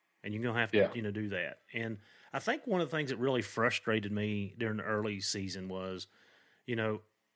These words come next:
Speaker 1: again, back, back to the dog. I know what my flaws are in my pack. I, I know, and I
Speaker 2: Mm-hmm.
Speaker 1: know, and I think it's because of the level of experience and training that I have that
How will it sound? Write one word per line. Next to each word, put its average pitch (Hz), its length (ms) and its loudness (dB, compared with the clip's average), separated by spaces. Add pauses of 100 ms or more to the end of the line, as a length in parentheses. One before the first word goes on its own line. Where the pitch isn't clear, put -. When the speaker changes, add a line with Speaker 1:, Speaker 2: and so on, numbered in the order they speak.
(340)
Speaker 1:
again, 123 480 0
back, 113 240 4 (200)
back 117 340 2
to 147 80 0
the 127 80 -4
dog. 135 400 0
I 131 140 6
know 165 240 8
what 151 220 6
my 123 160 4
flaws 110 440 2
are 107 220 0
in 104 60 -4
my 101 140 -2
pack. 98 460 -8 (260)
I, 117 140 2
I 120 160 4
know, 113 260 2
and 117 120 6
I 117 60 12
Speaker 2:
Mm-hmm. 107 60 10
Speaker 1:
know, 135 300 10 (680)
and 123 280 0
I 123 100 2
think 151 360 4
it's 147 140 -4
because 123 480 2
of 110 280 -2
the 113 140 0
level 123 680 0 (460)
of 123 140 -2
experience 123 720 0
and 110 100 -6
training 117 440 -2
that 113 120 0
I 110 100 0
have 113 480 0 (720)
that 110 380 2